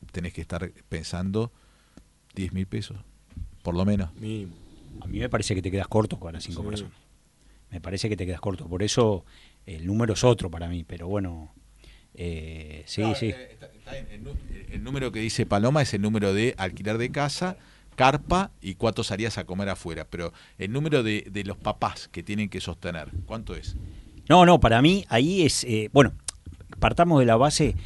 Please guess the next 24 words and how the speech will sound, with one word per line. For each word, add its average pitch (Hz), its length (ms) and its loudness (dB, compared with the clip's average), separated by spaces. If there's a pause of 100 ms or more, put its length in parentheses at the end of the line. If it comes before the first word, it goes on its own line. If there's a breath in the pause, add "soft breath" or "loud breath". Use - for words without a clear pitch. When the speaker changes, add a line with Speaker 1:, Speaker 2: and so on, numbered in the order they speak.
(140 loud breath)
Speaker 3:
que 101 120 -2
vos 135 140 6
tenés 127 220 2
que 117 120 0
decidir 113 500 0
si - 160 0
haces 101 340 2 (260 soft breath)
unas 117 240 2
vacaciones 104 500 4
gasoleras 127 680 2 (380)
o 107 160 4
no 117 120 6
tan 107 160 2
gasoleras. 92 480 -4 (360 loud breath)
O 95 80 -8
sea, 98 140 -2
Speaker 1:
Ah. 85 40 -4
Speaker 3:
de 90 100 -2
acuerdo 117 400 6
a 117 100 8
eso, 127 240 6
si 101 160 -4
vos, 110 200 -2 (360 soft breath)
eh, 95 260 -6